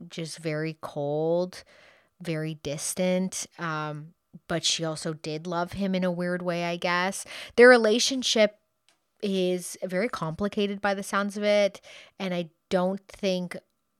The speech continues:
Armin's mother was very emotionally balanced, or maybe, I, I don't, I don't know what was going on there. After Armin's father left, uh, more like abandoned, actually, after Armin's father abandoned him,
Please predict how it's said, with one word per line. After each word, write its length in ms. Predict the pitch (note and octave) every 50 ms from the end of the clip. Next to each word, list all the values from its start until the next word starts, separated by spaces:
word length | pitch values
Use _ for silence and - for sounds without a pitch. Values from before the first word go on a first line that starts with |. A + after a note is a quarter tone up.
| _ _ _ -
Armin's 920 | G3 F#3+ E3+ E3+ E3+ E3 E3 D#3+ E3 D#3+ D#3+ D#3+ D#3 - - - - -
mother 560 | - F#3+ F3 E3+ D#3+ E3+ F3 F3+ G#3+ G#3+ G#3+ G#3
was 300 | G3 F#3+ F3+ F3 E3 E3
very 880 | E3 D3+ - D#3+ D3+ D3 D#3 D#3 E3 E3 D#3+ D#3+ D#3+ D#3+ E3 E3 E3+ - - - - _ _ -
emotionally 800 | A3 G#3+ F#3+ E3+ E3+ E3+ E3+ - - - F#3+ F#3 F#3+ F#3+ F#3 F3+
balanced, 840 | E3+ D3+ - D#3+ E3+ F3+ F#3 G3+ A3 A#3+ B3+ C4+ B3+ - - - - - _ -
or 120 | G3 F#3
maybe, 420 | F3+ F3 E3+ E3 E3+ E3 E3 E3 D#3+
I, 120 | - D#3+ - D#5 - - _ -
I 180 | G#3+ G#3 G#3+
don't, 200 | G#3 G#3+ G#3 -
I 80 | E3+ F3+
don't 120 | E3+ F3
know 100 | E3+ D#3+
what 140 | D3+ D3 G#2+
was 100 | C#3 D3
going 220 | - C#3 C#3 C3 C3+
on 140 | C#3 C#3+
there. 280 | C#3 C#3+ D3 E3+ F3+ - _ _ _ _ _ -
After 300 | A3+ B3 C#4 C#4 - F4
Armin's 460 | D4+ - A3 A3+ A3+ A3+ A3 G#3+ - -
father 440 | - - F3 F3 F#3 G3 G#3 G#3
left, 800 | G#3 G#3 G#3 G3 G3+ G#3+ A#3 - - - - - - - - - - -
uh, 600 | F#3 F3+ E3+ E3+ E3+ E3 E3 D#3+ D#3+ D#3 D#3 -
more 240 | - F#3+ G3+ G#3 G#3
like 200 | G3 F#3+ F3 -
abandoned, 600 | F#3 D#3+ F3 E3 E3 D#3+ D#3 D#3+ D#3 D#3 D3+ E3+ - -
actually, 680 | D3+ C#3 C3+ - - - D3 C#3 C#3 C#3 C#3 D3+ E3 -
after 340 | - E3 E3+ - - - E3+
Armin's 400 | C#3 D3 D3 D3+ D3+ D3+ D3+ -
father 440 | - C#3+ C#3+ C#3+ C#3+ D3 C#3 C#3+ -
abandoned 580 | - D3+ C#3+ - D3 D3 D3 C#3+ C#3 C#3+ C3+ C#3+
him, 400 | C#3+ C#3+ C3 C3 C3+ D3 D#3